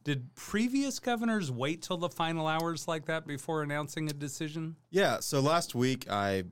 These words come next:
Speaker 2: I looked into how previous governors, uh, handled clemency decisions. Um, both Frank Keating and Brad Henry, um,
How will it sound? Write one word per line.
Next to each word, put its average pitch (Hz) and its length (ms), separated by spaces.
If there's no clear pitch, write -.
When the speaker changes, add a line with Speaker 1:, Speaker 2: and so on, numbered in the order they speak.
Speaker 2:
I 110 100
looked 107 300
into 104 280
how 95 260
previous 95 520
governors, 90 720
uh, 85 220
handled 113 380
clemency 101 420
decisions. 90 760
Um, 87 300
both 98 260
Frank 104 300
Keating 98 500
and 92 280
Brad 87 280
Henry, 90 500
um, 87 360